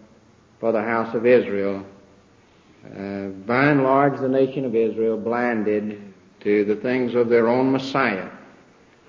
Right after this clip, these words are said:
And blindness in part has happened unto Israel, but, uh, prophesying here of a day when the fountain shall be opened to the house of Israel. Uh, speaking of a day when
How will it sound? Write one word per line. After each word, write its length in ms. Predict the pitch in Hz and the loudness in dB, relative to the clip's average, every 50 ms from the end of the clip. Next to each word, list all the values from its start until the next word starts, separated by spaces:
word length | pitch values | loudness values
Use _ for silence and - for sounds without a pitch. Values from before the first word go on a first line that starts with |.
| _ _ _ _ _ - | _ _ _ _ _ -20
And 220 | 113 98 92 92 | -16 -14 -10 -4
blindness 540 | 90 113 127 147 160 175 180 175 165 165 - | -2 0 2 4 4 4 2 2 0 -2 -2
in 280 | 175 156 147 143 143 - | -2 0 0 0 0 0
part 320 | 156 147 113 87 87 - - - - - - | 2 2 2 2 0 -4 -8 -10 -16 -14 -8
has 220 | 110 107 101 101 | -6 -6 -6 -4
happened 380 | - 120 117 113 - 113 110 113 | -2 -2 -2 -2 -2 -4 -2 -2
unto 200 | 110 110 104 113 | -2 0 2 4
Israel, 420 | 117 110 95 92 92 92 95 95 | 4 4 2 0 -4 -6 -6 -2
but, 560 | 95 120 123 110 - - - - - - - - - - _ _ _ _ _ _ _ _ _ - | 2 2 2 2 2 -4 -12 -14 -18 -20 -20 -20 -20 -20 _ _ _ _ _ _ _ _ _ -20
uh, 340 | - 104 101 98 98 95 101 101 - - _ _ _ _ _ - | -20 -20 -18 -18 -18 -20 -20 -20 -20 -20 _ _ _ _ _ -6
prophesying 720 | 160 180 185 175 180 165 - 180 175 170 170 165 156 156 | -4 -4 -4 -4 -6 -6 -4 -2 -2 0 0 0 2 4
here 240 | 156 156 156 147 147 | 6 6 6 8 6
of 120 | 131 131 | 6 4
a 40 | 131 | 4
day 300 | 127 135 120 113 113 117 | 4 6 8 8 6 6
when 520 | 110 123 123 120 117 117 110 101 - - - - - - - - - - - - _ _ _ _ - | 4 2 -2 -2 -2 -2 -4 -6 -8 -12 -16 -18 -20 -20 -20 -20 -20 -20 -20 -20 _ _ _ _ -6
the 120 | 107 113 | -6 -4
fountain 600 | - - 151 147 143 151 143 135 127 120 113 - - | -2 0 2 2 2 2 0 0 -2 -2 -2 -2 0
shall 200 | 135 123 120 117 | 2 2 2 2
be 220 | 113 120 113 117 | 2 2 0 0
opened 800 | - 135 143 147 147 147 113 98 98 104 101 101 101 - - - | 2 4 4 4 4 4 0 -2 -2 -2 -2 -4 -6 -8 -10 -6
to 100 | - 113 | -4 -2
the 120 | 104 107 | -2 -2
house 400 | 95 104 123 123 120 117 117 - 117 | -2 -2 0 0 0 0 -2 -4 -4
of 100 | 104 101 | -2 2
Israel. 560 | 113 123 127 110 101 107 107 104 101 92 92 - - - - - - - - - _ _ _ _ _ _ - - - - - - - 98 | 4 4 4 2 2 0 0 2 2 0 -2 -6 -12 -18 -20 -20 -20 -20 -20 -20 _ _ _ _ _ _ -20 -20 -20 -20 -20 -20 -18 -16
Uh, 200 | 98 98 98 95 | -14 -14 -14 -14
speaking 560 | - - - - 170 175 170 180 170 160 160 | -16 -12 -4 2 2 2 2 2 2 2 2
of 100 | 151 143 | 2 2
a 60 | 139 | 2
day 320 | 131 139 139 139 147 147 143 | 2 4 4 6 6 4 4
when 640 | 139 139 131 127 123 120 117 117 - - - - | 2 -2 -2 -2 -2 -2 -4 -6 -10 -16 -18 -20